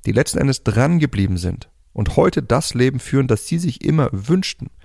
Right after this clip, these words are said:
die haben diese eine wichtige Regel richtig umgesetzt. Sie haben jeden Tag kleine Änderungen in ihrem Leben getroffen, um dann mittel- bis langfristig ihr Leben umzustellen. All die anderen,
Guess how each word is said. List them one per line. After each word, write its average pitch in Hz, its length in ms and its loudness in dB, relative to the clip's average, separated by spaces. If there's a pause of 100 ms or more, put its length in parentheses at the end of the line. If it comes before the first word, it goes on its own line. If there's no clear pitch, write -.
(280)
die 113 80 4
haben 135 120 4
diese 123 340 -2
eine 135 420 2 (200)
wichtige 98 580 -2
Regel 92 380 -2
richtig - 440 -6
umgesetzt. - 560 -8 (280)
Sie - 180 2
haben 104 180 2
jeden 151 480 0
Tag 107 400 0 (440)
kleine 139 540 0
Änderungen 107 600 0
in 95 120 -2
ihrem 92 180 2
Leben 98 280 2
getroffen, 95 480 -4 (300)
um - 120 -4
dann 135 320 2
mittel- 143 380 0
bis - 180 -2
langfristig 107 720 -4 (220)
ihr 90 80 0
Leben 90 260 0
umzustellen. - 600 -10 (680)
All 147 180 4
die 190 160 -2
anderen, 123 440 0